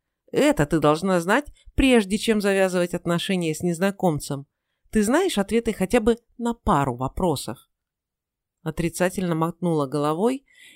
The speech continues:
и безотчетно взяла в руки розовую подвязку, разглаживая пальцами узоры кружева. «Я... Мы обязательно узнаем друг друга получше. Все будет в порядке, Лекси, не волнуйся за меня.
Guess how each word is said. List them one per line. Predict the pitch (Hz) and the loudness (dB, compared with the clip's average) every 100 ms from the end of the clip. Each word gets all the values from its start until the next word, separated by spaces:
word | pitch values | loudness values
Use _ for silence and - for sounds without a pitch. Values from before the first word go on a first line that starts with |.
| _ - | _ -4
и | 285 | 0
безотчетно | 254 233 220 233 226 226 | 4 4 4 0 0 -2
взяла | 180 170 175 | 0 2 2
в | |
руки | 160 202 180 | 0 0 0
розовую | 175 175 160 156 | 0 0 0 0
подвязку, | 156 170 165 240 - 202 | 0 0 2 0 -2 -2
разглаживая | 165 147 151 175 165 156 147 | -2 0 0 0 0 -2 -2
пальцами | 147 143 - 147 147 - | -2 -4 -4 -6 -6 -6
узоры | 160 143 131 127 | -6 -2 -2 -2
кружева. | 120 151 139 123 117 101 _ _ _ _ _ _ _ _ _ | -4 -6 -6 -6 -10 -12 _ _ _ _ _ _ _ _ _
«Я... | - 170 220 240 233 _ _ _ _ _ _ | -6 0 2 2 -2 _ _ _ _ _ _
Мы | 180 220 269 | -6 -2 0
обязательно | 285 339 440 453 403 403 440 | 2 2 2 0 0 0 0
узнаем | 440 320 180 | 2 4 4
друг | 180 180 | 2 0
друга | 170 170 | 0 -2
получше. | 175 220 202 160 - 160 | 2 2 2 -2 -6 -8
Все | - 311 | -4 -2
будет | 311 330 | -2 -4
в | - | -2
порядке, | 370 381 240 - | 0 0 0 -2
Лекси, | 262 269 - 202 | -2 -2 -4 -4
не | 240 | 0
волнуйся | 339 381 311 - | 2 2 0 0
за | 175 190 | -2 0
меня. | 190 165 | 0 0